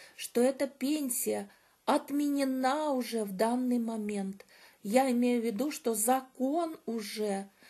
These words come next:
новый издали. Все усугубляется с каждым годом, все хуже и хуже со всеми этими бенефитами, помощью и льготами. То есть теперь уже с две тысячи шестнадцатого, по-моему, года,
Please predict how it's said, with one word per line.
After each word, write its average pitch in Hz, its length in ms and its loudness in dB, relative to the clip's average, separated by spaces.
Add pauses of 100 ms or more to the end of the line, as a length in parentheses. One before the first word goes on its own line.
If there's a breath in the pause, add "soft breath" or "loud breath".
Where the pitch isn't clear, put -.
(140 loud breath)
новый 254 640 2
издали. 220 880 -2 (300 loud breath)
Все 339 360 0
усугубляется 254 1000 -2
с - 100 0
каждым 247 640 -2
годом, 233 500 -4
все 262 540 -2
хуже 262 580 -4
и 208 40 -2
хуже 226 500 -4 (340 loud breath)
со 233 220 0
всеми 247 360 0 (120)
этими 214 340 -6
бенефитами, 240 920 -2 (420)
помощью 254 720 -2
и 254 180 -4
льготами. 202 720 -2 (440 loud breath)
То 302 80 4
есть 294 260 0
теперь 339 540 0
уже 226 500 -2 (340 loud breath)
с 208 80 -8
две 233 220 -2
тысячи 370 380 2
шестнадцатого, 285 800 -2
по-моему, 247 480 0
года, 202 420 -4